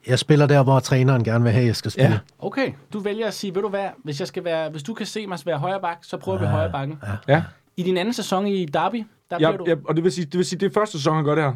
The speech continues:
Speaker 2: Så får han jo plus fem her. Det vil sige, han har en anden sæson, der i stedet for lyder på elleve, og, øh,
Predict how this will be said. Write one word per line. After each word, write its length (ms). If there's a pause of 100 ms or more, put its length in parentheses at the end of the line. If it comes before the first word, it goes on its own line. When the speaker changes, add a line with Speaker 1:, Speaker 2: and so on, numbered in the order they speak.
Speaker 2:
Så 160
får 120
han 100
jo 60
plus 500 (840)
fem 320
her. 300
Det 80
vil 80
sige, 140
han 80
har 100
en 100
anden 160
sæson, 300
der 80
i 40
stedet 280
for 280
lyder 240
på 240
elleve, 340 (200)
og, 380
øh, 320